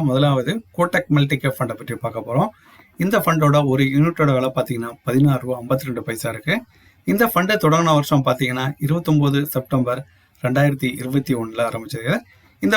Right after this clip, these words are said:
ஃபண்டை இன்வெஸ்ட்மெண்ட் பண்ணக்கூடிய பெஞ்ச்மார்க் பாத்தீங்கன்னா Nifty ஃபைவ் ஹண்ட்ரட் மல்டி கேப் ஃபிஃப்டி ட்வென்டி ஃபைவ் ட்வென்டி ஃபைவ் டோட்டல் ரிட்டர்ன் இண்டெக்ஸ். இந்த ஃபண்டோட எக்ஸ்பென்ஷன் ரேஷியோ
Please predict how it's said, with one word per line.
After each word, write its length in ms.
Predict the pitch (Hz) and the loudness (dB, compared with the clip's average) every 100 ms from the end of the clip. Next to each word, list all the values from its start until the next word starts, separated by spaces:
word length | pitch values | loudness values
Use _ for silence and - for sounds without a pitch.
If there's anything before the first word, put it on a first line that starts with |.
| 214 | 2
ஃபண்டை 220 | 190 190 175 | 2 2 2
இன்வெஸ்ட்மெண்ட் 340 | 185 180 160 | 0 0 2
பண்ணக்கூடிய 360 | 147 139 135 127 127 131 | 2 2 2 0 0 0
பெஞ்ச்மார்க் 460 | 135 139 123 - | 2 2 -2 -4
பாத்தீங்கன்னா 320 | 117 117 117 117 123 | -10 -8 -12 -10 -10
Nifty 260 | - 135 127 | -2 -2 -2
ஃபைவ் 180 | 117 117 | -6 -8
ஹண்ட்ரட் 280 | 113 117 117 | -8 -10 -10
மல்டி 220 | - 123 120 | -10 -8 -8
கேப் 220 | 131 - _ _ _ - | -10 -12 _ _ _ -2
ஃபிஃப்டி 300 | 147 - 147 143 | -2 2 0 0
ட்வென்டி 240 | 123 131 - | -4 -4 -2
ஃபைவ் 180 | 135 131 | -4 -4
ட்வென்டி 220 | 127 117 - | -10 -10 -8
ஃபைவ் 160 | 123 117 | -10 -8
டோட்டல் 260 | 120 127 123 | -8 -8 -8
ரிட்டர்ன் 220 | 120 117 | -8 -8
இண்டெக்ஸ். 280 | 113 123 - 220 - _ - - _ _ | -6 -6 -4 -8 -8 _ -20 -20 _ _
இந்த 120 | 185 202 | 0 2
ஃபண்டோட 280 | 165 170 175 156 | 2 2 4 2
எக்ஸ்பென்ஷன் 440 | 135 - 170 160 143 | 0 -2 -2 0 0
ரேஷியோ 220 | 131 | 0